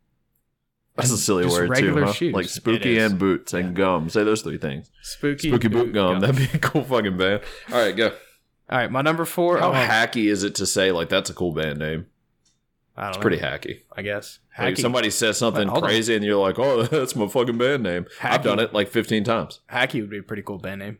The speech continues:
Speaker 1: Hacky? See?
Speaker 2: Yeah.
Speaker 1: Yeah.
Speaker 2: Pretty cool band name.
Speaker 1: Yeah. Sure. Be death metal. Like, you're hacking up along
Speaker 2: <laughs>
Speaker 1: when you sing.
Speaker 2: Yeah.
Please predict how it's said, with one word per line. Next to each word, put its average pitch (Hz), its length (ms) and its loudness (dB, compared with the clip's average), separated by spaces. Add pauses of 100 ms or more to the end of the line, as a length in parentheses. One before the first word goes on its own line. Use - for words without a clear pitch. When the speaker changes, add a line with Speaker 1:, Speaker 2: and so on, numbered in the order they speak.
Speaker 1:
Hacky? 90 360 2 (120)
See? - 160 -2
Speaker 2:
Yeah. 110 140 -2 (1200)
Speaker 1:
Yeah. 90 140 -8 (540)
Speaker 2:
Pretty 175 160 4
cool 117 120 2
band 107 220 -4
name. 87 260 -8
Speaker 1:
Yeah. - 140 -16 (420)
Sure. 78 220 -4 (240)
Be 85 80 -2
death 82 240 2
metal. 87 240 0 (120)
Like, - 160 -8
you're 78 140 0
hacking 78 500 -4
up 80 140 -2
along 82 340 2 (400)
Speaker 2:
<laughs> - 380 -20
Speaker 1:
when - 140 -8
you 80 80 -6
sing. 87 220 -6 (300)
Speaker 2:
Yeah. 139 280 -10